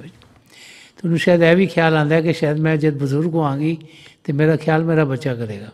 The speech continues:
ਤੇ ਕੁਝ ਐਕਸਪੈਕਟੇਸ਼ਨ ਹੁੰਦੀਆਂ। ਹਸਬੈਂਡ ਵਾਈਫ ਦੇ ਵਿੱਚ ਵੀ ਕੋਈ ਐਕਸਪੈਕਟੇਸ਼ਨਸ ਹੁੰਦੀਆਂ, ਔਰ ਬਾਕੀ ਜਿਤਨੇ ਦੋਸਤਾਂ ਦੇ ਵਿੱਚ ਵੀ ਕੁਝ ਨਾ ਕੁਝ ਐਕਸਪੈਕਟੇਸ਼ਨਸ ਹੁੰਦੀਆਂ।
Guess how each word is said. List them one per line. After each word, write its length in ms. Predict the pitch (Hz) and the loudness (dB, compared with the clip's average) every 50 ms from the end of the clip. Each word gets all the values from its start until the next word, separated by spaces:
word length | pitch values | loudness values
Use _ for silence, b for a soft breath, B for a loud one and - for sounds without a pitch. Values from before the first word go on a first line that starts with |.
| - _ _ _ _ _ _ _ _ b b b b b b b - | -20 _ _ _ _ _ _ _ _ b b b b b b b -10
ਤੇ 80 | 196 | -6
ਕੁਝ 200 | 175 190 180 180 | -4 -2 0 0
ਐਕਸਪੈਕਟੇਸ਼ਨ 680 | 175 165 - - - 185 - - 190 175 170 - 190 185 | 0 -2 0 -2 -2 -2 0 2 2 2 2 2 0 0
ਹੁੰਦੀਆਂ। 400 | 180 156 131 120 117 113 110 113 - - - - B B B B B B B B B B B - 147 | 0 0 -2 -4 -4 -8 -10 -12 -16 -20 -20 -20 B B B B B B B B B B B -4 -2
ਹਸਬੈਂਡ 200 | 151 143 156 165 | -2 0 0 0
ਵਾਈਫ 260 | 165 156 160 160 165 156 | 2 4 4 4 4 4
ਦੇ 100 | 175 170 | 2 0
ਵਿੱਚ 200 | 165 160 156 170 | 0 0 -2 -2
ਵੀ 60 | 170 | -2
ਕੋਈ 180 | 156 170 170 | 0 2 4
ਐਕਸਪੈਕਟੇਸ਼ਨਸ 680 | 160 156 135 - - 160 147 - 156 143 135 - 151 147 | 4 2 2 0 -4 -6 -2 0 0 -2 -2 -4 -6 -6
ਹੁੰਦੀਆਂ, 340 | 139 120 110 113 113 117 117 - - - - - _ - - 151 | -6 -6 -6 -6 -6 -8 -10 -14 -20 -20 -20 -20 _ -16 -10 -8
ਔਰ 300 | 151 151 151 156 151 - B B B B B B B _ 160 | -6 -4 -4 -4 -6 -10 B B B B B B B _ -2
ਬਾਕੀ 300 | 147 143 127 - 180 180 | -2 -2 0 -2 -2 -4
ਜਿਤਨੇ 280 | 156 160 151 160 165 | -4 -4 -4 -2 -2
ਦੋਸਤਾਂ 720 | 151 131 139 147 156 156 156 - - - - - 170 165 160 | -2 0 0 2 2 0 0 -4 -10 -12 -6 -4 -2 -2 0
ਦੇ 100 | 156 165 | -2 -2
ਵਿੱਚ 220 | 156 156 151 - 170 | -2 -2 -4 -4 -6
ਵੀ 60 | 160 | -6
ਕੁਝ 200 | 156 - 156 156 | -6 -6 -6 -4
ਨਾ 120 | 160 160 | -4 -4
ਕੁਝ 240 | 156 160 165 151 - b b b b b b b b - | -4 -6 -8 -10 -14 b b b b b b b b -8
ਐਕਸਪੈਕਟੇਸ਼ਨਸ 640 | 151 - - - 165 151 - 156 147 - - 160 147 | -8 -6 -4 -6 -6 -2 -2 -2 -2 -2 -4 -6 -6
ਹੁੰਦੀਆਂ। 360 | 147 135 110 107 107 110 104 | -6 -6 -8 -10 -12 -12 -14